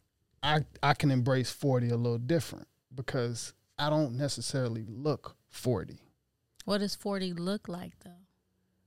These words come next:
Speaker 2: That's
Speaker 1: Forty
Speaker 2: what I'm
Speaker 1: don't look like this.
Speaker 2: But
Speaker 1: <laughs>
Speaker 2: also,
Speaker 1: It is, but see,
Speaker 2: forty
Speaker 1: okay, so look,
Speaker 2: okay,
Speaker 1: that's the
Speaker 2: but
Speaker 1: point, that's the point.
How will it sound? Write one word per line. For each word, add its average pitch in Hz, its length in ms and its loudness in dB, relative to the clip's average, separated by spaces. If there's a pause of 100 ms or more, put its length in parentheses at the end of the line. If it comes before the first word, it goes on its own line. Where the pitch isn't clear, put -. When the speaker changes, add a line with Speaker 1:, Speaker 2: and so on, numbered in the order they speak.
(720)
Speaker 2:
That's 202 140 4
Speaker 1:
Forty 175 200 12
Speaker 2:
what 165 60 12
I'm 160 40 10
Speaker 1:
don't 156 320 10
look 147 240 10
like 139 360 8 (460)
this. 135 680 6
Speaker 2:
But 240 220 12
Speaker 1:
<laughs> 370 540 12
Speaker 2:
also, 247 920 12 (140)
Speaker 1:
It 311 420 6
is, 196 100 12
but 277 300 12
see, 285 140 8
Speaker 2:
forty 262 40 4
Speaker 1:
okay, 226 280 10
so 208 200 8
look, 226 200 12
Speaker 2:
okay, 269 100 12
Speaker 1:
that's 254 160 12
the 247 80 12
Speaker 2:
but 254 120 12
Speaker 1:
point, 254 240 12
that's 214 140 10
the - 80 12
point. 330 180 12